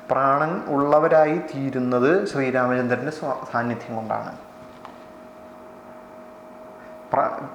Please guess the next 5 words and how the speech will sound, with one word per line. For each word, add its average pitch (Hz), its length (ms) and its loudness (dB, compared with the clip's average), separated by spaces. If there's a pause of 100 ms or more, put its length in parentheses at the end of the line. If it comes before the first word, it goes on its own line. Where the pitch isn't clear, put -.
പ്രസിദ്ധങ്ങളായ 180 880 2
പ്രാണങ്ങൾ 120 760 0
എന്ന് 131 140 -6
പറഞ്ഞാൽ 135 220 0
പഞ്ചപ്രാണങ്ങൾ, 131 800 -2